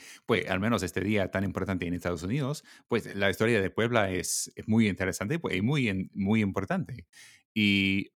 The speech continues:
pero, o, no pero, pero, no sé, además, este, hay una, hay, hay un nombre para los, em, ciudadanos de, de Puebla, o, o el a-, el acento, el dialecto de Puebla,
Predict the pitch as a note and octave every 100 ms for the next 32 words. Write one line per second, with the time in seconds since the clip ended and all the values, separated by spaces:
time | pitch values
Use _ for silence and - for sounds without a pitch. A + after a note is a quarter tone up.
0 | - A#2 G2 F2+ F#2 C3+ - - - F#2+
1 | G#2 - B2+ F2 G2+ F2+ F2 E2+ F2 F2+
2 | B2+ G2 F2 B2 G#2 - - - - -
3 | F#2 - - G2 F#2 F2 F2+ F2 - _
4 | - - - G#2+ A#2+ C3+ A2+ G#2 F#2+ F#2+
5 | F2+ F2 F2+ A2+ - - F2+ F#2 F2+ G2
6 | G2 F#2 G#2 G2+ A#2+ D3 F#2 E2 E2 F#2
7 | F2+ F2 - - F2+ F2 F2 F2 E2+ -
8 | - G2+ F#2+ G2+ D3 F#2+ E2 - - -
9 | F2 E2 E2 E2 F2 - E2+ D#2+ D#2+ D#2+
10 | _ - _ _ F#2 F2+ F2 F2 E2+ E2
11 | _ - - G2+ G#2 G#2 G2 E2+ A2 G2
12 | - C#3 F#2 F2+ F2+ G2+ G#2+ A#2+ - F#2
13 | F2+ - A#2+ F#2+ E2+ E2